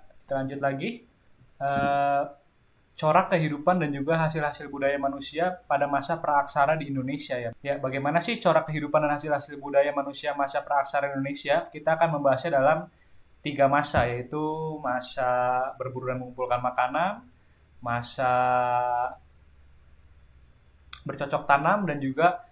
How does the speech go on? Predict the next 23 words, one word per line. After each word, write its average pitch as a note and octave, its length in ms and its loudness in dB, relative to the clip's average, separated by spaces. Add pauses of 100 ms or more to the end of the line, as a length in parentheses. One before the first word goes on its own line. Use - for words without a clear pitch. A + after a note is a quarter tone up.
(260)
eh, B2 560 -4
masa D3+ 320 -2
perundagian C3 560 -2
tadi. B2 320 -4 (160)
Nah, A#2+ 240 -2
di C3 80 -6
masa C#3 320 -2
berburu C#3 320 -4
dan C#3 80 -4
ma-, C3+ 160 0 (160)
dan C#3 240 -2
mengumpulkan C#3 400 0
makanan D3+ 480 2
terbagi E3 320 -2
menjadi C#3 240 -4
dua, F3+ 480 0 (560)
ya, A#2+ 240 -4 (320)
yaitu D#3+ 560 -4 (320)
zaman C3+ 560 0
Paleolitikum C#3 880 0
dan C#3 160 -6
juga B2 480 0
Mesolitikum. B2+ 960 -10